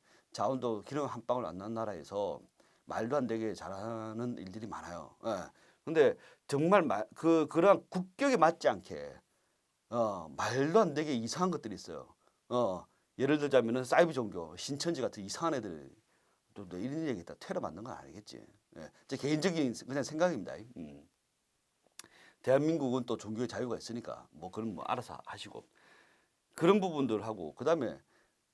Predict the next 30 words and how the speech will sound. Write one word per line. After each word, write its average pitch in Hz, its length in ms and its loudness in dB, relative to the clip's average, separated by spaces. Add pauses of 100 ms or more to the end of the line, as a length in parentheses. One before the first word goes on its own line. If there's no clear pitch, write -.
(240)
정치, 160 540 2 (180)
아, 247 1000 0
아주 269 260 -6
그냥 240 200 2
후진국스럽죠. 160 840 -4 (520)
예, 101 380 -2
제가 143 160 0
봤을 202 220 4
때는 170 260 0
뭐, 165 180 0
저기, 139 320 -4 (380)
이 131 100 0
남미나 175 880 4
이런 143 220 2
후진국에 180 840 -2
있는 117 220 -2
정치나 123 720 -4
우리나라 120 360 -2
정치랑 - 360 -10
그 120 100 -10
수준이 - 360 -10
거의 139 180 -4
비슷한 127 220 -10
것 - 120 -10
같아요. - 200 -20 (560)
그러니까 139 240 -4
국민의 247 580 6
격에 151 240 0
비해서 110 540 -2 (540)
이 90 1120 -4